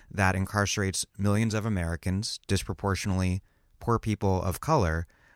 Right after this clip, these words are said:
But if the political economic system that, that renders huge swaths of people poor in the first place and thus makes them vulnerable to mass incarceration,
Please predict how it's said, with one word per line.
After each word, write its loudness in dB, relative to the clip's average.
But 4
if 0
the 0
political 4
economic 2
system 0
that, -2
that 0
renders 2
huge 0
swaths 0
of -4
people -4
poor 0
in 2
the 0
first -2
place 0
and 0
thus 2
makes 0
them 2
vulnerable 4
to -6
mass 0
incarceration, -2